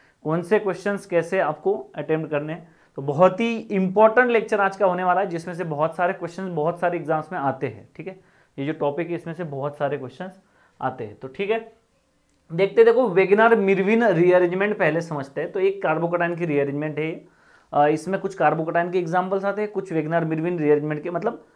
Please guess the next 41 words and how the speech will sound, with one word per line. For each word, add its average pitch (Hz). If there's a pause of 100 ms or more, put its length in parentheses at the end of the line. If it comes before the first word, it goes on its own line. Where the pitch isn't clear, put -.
(680)
आप 226
एक 208
दूसरे 220
को 226
बोल 202
सकते 170
हो, 147
कार्बोकैटायन 170
के 175
रीअरेंजमेंट 170
को 190
वेगनर 160
मिर्विन 151 (140)
बोल 175
सकते 175
हो 196
कुछ 202
रिएक्शंस 131
को। -
ठीक 160
है, - (440)
तो 190
देखते 202
हैं, 220
देखो 208 (480)
यहाँ 156
पे 185
देखोगे 165
एच 165
प्लस 165
अगर 160
आप 156
ऐड 147
करोगे 135
तो 143
आपको -
समझ 139
आएगी 127
बात 143
क्या 135
है। 139